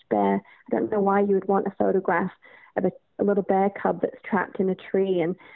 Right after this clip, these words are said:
and very worried because it can't find its mom and is stuck in the tree. I don't know, uh, what motivates people to get photographs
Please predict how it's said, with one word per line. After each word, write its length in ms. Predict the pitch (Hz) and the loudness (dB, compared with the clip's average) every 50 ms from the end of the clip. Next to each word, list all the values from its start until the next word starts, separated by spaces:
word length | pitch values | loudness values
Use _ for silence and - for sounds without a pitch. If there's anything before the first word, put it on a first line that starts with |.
| - - - | -20 -12 -4
and 140 | - 185 185 | -2 -2 0
very 220 | 190 190 190 190 | 2 2 2 2
worried 400 | 190 185 196 190 185 196 196 190 | 2 2 2 2 2 2 2 0
because 240 | - 196 - 202 180 | -2 -4 -4 -2 -2
it 100 | - - - | -2 -4 -2
can't 280 | - 202 190 180 - - | -2 0 0 0 -2 -2
find 220 | - 208 190 185 - | -2 0 0 2 0
its 140 | - - - | -2 -4 -4
mom 460 | - 214 180 185 180 185 185 185 185 180 | -4 -2 0 2 2 2 2 0 0 0
and 220 | 165 165 175 165 | -2 0 0 0
is 180 | - - - - | -2 -2 -4 -6
stuck 260 | - - 190 185 - 220 | -4 -4 -4 -2 0 -2
in 80 | 190 | 0
the 80 | 185 180 | 0 -2
tree. 400 | - - - 196 185 180 175 165 | -4 -2 -2 0 2 2 2 2
I 80 | 170 | 2
don't 180 | 185 190 175 - | 2 0 0 0
know, 300 | 196 185 185 185 190 190 - - - - - _ _ - | 0 0 2 0 0 -2 -6 -14 -20 -20 -20 _ _ -4
uh, 220 | - 185 180 175 180 | -2 0 2 2 0
what 300 | 185 185 185 - - 202 | 0 0 -2 -2 -2 0
motivates 540 | 185 185 190 190 - 190 190 - - - _ | 0 0 -2 -2 -2 -4 -4 -4 -4 -12 _
people 280 | - 202 - - 185 | -10 -6 -4 -2 -2
to 120 | 185 - 180 | -2 -2 -2
get 260 | - 196 - - - | -2 -2 -4 -4 -2
photographs 480 | - 185 185 180 175 - - 190 175 | 0 0 0 0 0 -2 -4 -4 -4